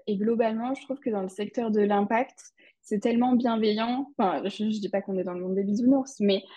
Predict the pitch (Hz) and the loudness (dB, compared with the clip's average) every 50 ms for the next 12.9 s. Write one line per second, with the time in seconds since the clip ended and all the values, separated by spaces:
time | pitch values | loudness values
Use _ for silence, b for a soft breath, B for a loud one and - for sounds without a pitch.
0 | B B B - 202 202 202 208 220 226 233 240 254 269 269 - - - 214 202 | B B B -2 2 4 4 4 4 2 0 0 0 -2 -4 -4 -6 -2 0 2
1 | 202 196 196 190 190 190 185 185 185 185 180 - 208 - - 202 196 - - 262 | 4 4 4 4 4 2 2 2 0 0 -2 -4 -8 -10 -10 -12 -10 -6 -4 -2
2 | 254 269 - - - 240 220 - 233 208 196 233 240 262 254 269 262 233 214 214 | -2 -2 -4 -4 -6 -6 -4 -4 -4 -4 -2 -2 -2 -2 -4 -4 -2 -2 -2 -2
3 | 214 - 220 202 220 - _ _ _ _ 214 208 202 202 254 277 - - - 226 | -4 -2 -2 -2 -2 -2 _ _ _ _ -6 -4 -2 -2 -2 -4 -4 -6 -2 0
4 | 185 185 185 196 208 190 190 202 208 220 240 254 269 277 - 254 220 202 208 208 | 0 0 0 -2 -2 -4 -2 -4 -6 -8 -8 -10 -10 -10 -10 -10 -8 -4 -2 -2
5 | 214 214 - - _ 240 240 247 240 233 214 202 190 196 196 - - 233 226 220 | -2 -4 -8 -8 _ -2 -2 0 0 0 0 0 0 -2 -4 -4 -4 -4 -4 -4
6 | - - 226 - 226 226 226 233 233 - - 208 208 - - 294 277 - 294 247 | -4 -6 -4 -2 -2 -2 -2 -4 -6 -6 -6 -6 -6 2 2 2 2 4 0 0
7 | 220 226 B B B B B B _ - - 349 - - 285 226 202 202 208 - | 0 0 B B B B B B _ -12 -12 -6 0 2 2 4 2 0 -4 -8
8 | - 208 196 202 202 247 247 247 247 247 262 285 311 294 - - - 208 202 196 | -8 -4 -2 0 2 4 6 6 6 6 6 4 4 2 0 -2 0 0 0 0
9 | 196 202 247 262 - 254 214 202 226 247 240 233 190 - - - 233 233 - - | 0 -2 -4 -4 -4 -4 -6 -4 -4 -4 -2 -2 -2 -2 -2 -4 -4 -4 0 0
10 | 285 277 262 226 - _ _ _ 214 202 196 - _ _ _ - - - 220 208 | 2 2 2 0 -2 _ _ _ -6 -6 -6 -8 _ _ _ -16 -8 -6 -6 -6
11 | - - - 254 - 277 240 247 214 226 226 233 247 262 b b b b _ 220 | -6 -6 -8 -6 -4 -2 0 0 0 0 -2 -4 -6 -8 b b b b _ -4
12 | 233 247 - - 269 - - 233 208 208 202 190 196 196 214 247 302 | -4 -4 -4 -4 -8 -6 -4 -2 0 0 0 0 0 -2 0 -2 -4